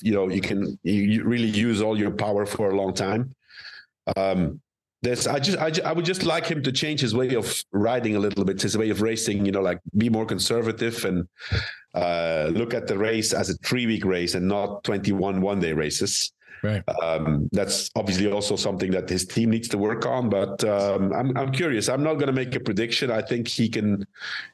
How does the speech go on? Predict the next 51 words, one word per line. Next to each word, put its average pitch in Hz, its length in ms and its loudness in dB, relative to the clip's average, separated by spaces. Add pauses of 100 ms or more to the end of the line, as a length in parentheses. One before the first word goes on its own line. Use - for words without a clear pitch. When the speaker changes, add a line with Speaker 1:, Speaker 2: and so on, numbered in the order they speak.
Speaker 1:
um, 87 360 2
he 104 180 2
said 180 220 0
it, 139 200 -2
he 139 120 0
said 151 200 0
it, 110 120 0
he 123 80 2
said, 131 240 0
you 120 80 2
know, 120 100 0
he 120 160 -2 (180)
probably, 135 360 0
he, 120 300 2
he 117 120 2
wants 139 200 0
to - 60 -2
try 131 180 0
top 110 200 -4
five. - 480 -4 (840)
And 95 100 0
I 104 80 -2
think 131 260 -2
that's, 117 420 0
that's 117 260 -2
an 110 80 0
achievable 95 440 0 (140)
goal 78 340 0
for 92 140 -2
his 82 80 0
Speaker 2:
I, 131 100 0
Speaker 1:
first - 160 0
Speaker 2:
I, 127 60 -2
Speaker 1:
participation. - 640 -6
Speaker 2:
I 123 160 0
would 120 160 2
agree 117 240 0
with 110 140 0
him 98 140 2
on 90 140 0
that. 87 200 -2 (160)
Look, 127 220 0
I, 120 520 -2
I, 113 180 -2
I, - 80 -4 (100)
I 117 320 -2
put 120 240 0 (960)
Pogacar, 117 600 0
Vingegaard, 98 600 0
and 101 160 2
Roglic 98 580 0